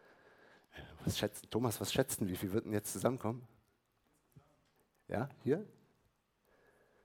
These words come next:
Über hundert?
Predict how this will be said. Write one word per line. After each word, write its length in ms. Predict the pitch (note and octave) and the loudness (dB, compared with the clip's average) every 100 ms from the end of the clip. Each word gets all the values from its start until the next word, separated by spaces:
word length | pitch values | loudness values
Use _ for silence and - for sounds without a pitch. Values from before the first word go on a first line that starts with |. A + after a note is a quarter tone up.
| _ _ _ _ _ _ _ _ _ _ _ _ _ _ _ _ | _ _ _ _ _ _ _ _ _ _ _ _ _ _ _ _
Über 240 | D#3+ F#3 | 10 12
hundert? 380 | F3 G3+ G#3 - | 12 12 12 8